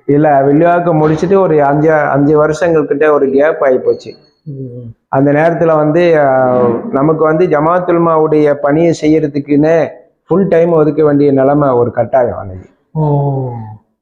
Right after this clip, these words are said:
Speaker 1: அதுதான் நிறைய இப்ப எல்லாம் தெரிஞ்ச சேவைகள், நான் அது சொல்லக்கூடாது. நிறைய சேவைகள் அந்த இடைப்பட்ட காலத்தில் நடந்ததுதான்.
Speaker 2: அந்த அஞ்சு வருஷமா எந்த பணியிலையும் சேராம
Speaker 1: இதை மட்டுமே
Speaker 2: ஃபுல் ஃபோக்கஸ்டா
Speaker 1: ஃபுல்
Speaker 2: ஜமாத்துல்
Speaker 1: ஆமா,
Speaker 2: உலமா தான்.
Speaker 1: ஆமா. அதுக்கு வந்து ஒரு நிறுவனம் வந்து எனக்கு வந்து என்ன பண்ணுச்சுன்னு சொன்னா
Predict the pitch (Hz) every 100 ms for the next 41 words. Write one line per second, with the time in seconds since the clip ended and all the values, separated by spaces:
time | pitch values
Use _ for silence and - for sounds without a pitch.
0 | _ - 113 139 180 185 160 185 175 170
1 | 156 147 160 156 143 160 156 143 143 147
2 | 147 143 139 131 127 131 135 135 135 151
3 | 139 151 185 185 156 156 156 185 135 165
4 | 175 156 170 185 180 - 147 143 143 139
5 | 131 120 120 113 104 - _ 180 175 165
6 | 175 180 180 190 190 240 233 185 196 208
7 | 208 165 - 180 220 226 220 202 190 185
8 | 233 226 160 147 151 175 170 165 196 202
9 | 190 202 233 233 220 226 214 196 160 190
10 | 202 196 175 135 143 127 - - 131 131
11 | 123 - - - - _ _ _ _ -
12 | 151 185 185 170 185 196 165 156 165 190
13 | 170 160 151 165 156 143 139 139 147 139
14 | 135 131 123 127 120 117 120 156 208